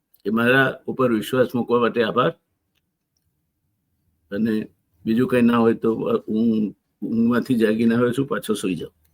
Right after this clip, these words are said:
He went back. પાછા જઈને સૂઈ ગયા. જે માણસને વડાપ્રધાન બનવાનું છે,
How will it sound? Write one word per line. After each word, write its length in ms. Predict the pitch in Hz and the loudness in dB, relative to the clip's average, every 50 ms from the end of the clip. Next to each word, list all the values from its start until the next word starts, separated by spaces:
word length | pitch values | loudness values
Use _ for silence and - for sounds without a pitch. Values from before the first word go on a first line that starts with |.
| _ _ _ _ _ _ _ | _ _ _ _ _ _ _
He 160 | 139 151 151 151 | 6 8 8 10
went 200 | 160 175 185 156 | 10 8 8 8
back. 180 | 147 117 - - - - _ _ _ _ _ _ _ - | 8 8 6 6 0 -12 _ _ _ _ _ _ _ -4
પાછા 240 | - 120 107 - - | -4 -2 0 0 2
જઈને 280 | 151 151 165 156 165 165 | 4 6 6 6 6 4
સૂઈ 220 | - 170 160 147 | 4 4 4 4
ગયા. 160 | 117 127 - - - - - - - _ - | 2 0 -2 -6 -10 -16 -20 -20 -20 _ 0
જે 240 | 113 143 170 190 | 6 8 10 10
માણસને 760 | 202 196 180 160 160 160 156 - - 135 151 160 165 170 165 - - - _ _ _ | 10 10 10 10 10 10 8 6 4 4 6 6 6 6 4 0 -6 -18 _ _ _
વડાપ્રધાન 680 | - 135 139 165 175 170 175 175 165 160 185 185 175 165 | 4 8 8 10 8 8 6 6 8 8 8 8 8 8
બનવાનું 500 | 151 143 135 147 165 180 190 190 180 151 | 8 8 10 10 8 8 8 8 8 6
છે, 240 | - - - - | 6 2 -2 -6